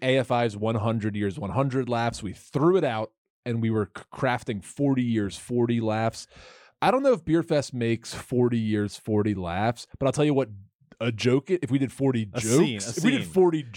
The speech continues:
Speaker 2: There is a
Speaker 1: jokes.
Speaker 2: great, there is an objectively, there's a lot of, like, good laughs. There is an objectively
Speaker 1: <laughs>
Speaker 2: great, all-time great joke
Speaker 1: There's
Speaker 2: in
Speaker 1: an
Speaker 2: this
Speaker 1: all-time
Speaker 2: movie.
Speaker 1: great joke in this
Speaker 2: Yeah.
Speaker 1: movie. It would probably make forty jokes, forty, forty years.
Speaker 2: And Joe Silver is asking us to talk about
Speaker 1: Oh,
Speaker 2: it, so
Speaker 1: good.
Speaker 2: we're gonna
Speaker 1: Okay,
Speaker 2: talk
Speaker 1: all
Speaker 2: about
Speaker 1: right,
Speaker 2: it.
Speaker 1: all right.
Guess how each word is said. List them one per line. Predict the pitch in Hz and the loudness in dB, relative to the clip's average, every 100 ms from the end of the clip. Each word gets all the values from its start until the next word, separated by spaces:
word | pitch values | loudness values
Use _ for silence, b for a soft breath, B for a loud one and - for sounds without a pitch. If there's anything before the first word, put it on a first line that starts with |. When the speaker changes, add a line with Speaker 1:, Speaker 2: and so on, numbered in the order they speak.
| 95 | 0
Speaker 2:
There | 160 226 | 4 4
is | 226 | 2
a | 202 | -2
Speaker 1:
jokes. | 143 | -4
Speaker 2:
great, | 110 135 151 175 - | -4 0 0 -2 -2
there | 156 | 0
is | 196 160 | 0 0
an | |
objectively, | 147 117 123 131 170 156 170 160 | -4 -4 -4 -2 -4 -2 0 2
there's | 156 | 2
a | 135 | 2
lot | 131 156 220 | 2 2 2
of, | 208 | -2
like, | 175 - | -2 0
good | 131 | 0
laughs. | 120 107 101 b b - | 2 2 0 b b -2
There | 139 | 0
is | 165 | 0
an | 143 | -2
objectively | 117 92 110 123 143 131 120 | -4 -2 0 0 0 -2 -2
Speaker 1:
<laughs> | 92 | -4
Speaker 2:
great, | - 104 95 95 107 107 - | -8 -6 -4 0 0 -2 -4
all-time | 104 107 117 107 | -4 -2 -4 -6
great | 95 95 78 | -4 -6 -6
joke | 92 82 | -4 0
Speaker 1:
There's | 196 | 0
Speaker 2:
in | |
Speaker 1:
an | 233 | 2
Speaker 2:
this | |
Speaker 1:
all-time | - 180 202 | 2 2 0
Speaker 2:
movie. | 170 | 0
Speaker 1:
great | 160 | -2
joke | 135 117 | 0 -2
in | 110 | -2
this | 107 | -4
Speaker 2:
Yeah. | |
Speaker 1:
movie. | 110 113 | -2 0
It | |
would | 131 | 0
probably | 143 151 156 | 2 2 2
make | 127 113 | 0 -2
forty | 117 107 101 | -2 0 -2
jokes, | 95 92 - | -6 -8 -10
forty, | 98 90 | -12 -10
forty | - 98 87 | -10 -10 -10
years. | 80 80 | -10 -6
Speaker 2:
And | 120 120 | -4 0
Joe | 165 | 0
Silver | 165 151 135 | 0 0 0
is | 113 | 0
asking | 101 110 110 | -2 -4 -6
us | 98 | -8
to | 82 | -6
talk | 90 80 | -6 -6
about | 73 175 | -2 0
Speaker 1:
Oh, | |
Speaker 2:
it, | 160 | 2
so | |
Speaker 1:
good. | 170 | 2
Speaker 2:
we're | |
gonna | 123 | 0
Speaker 1:
Okay, | 113 117 | 0 0
Speaker 2:
talk | 123 | 0
Speaker 1:
all | |
Speaker 2:
about | 120 | 0
Speaker 1:
right, | 104 | 0
Speaker 2:
it. | |
Speaker 1:
all | |
right. | 82 | -4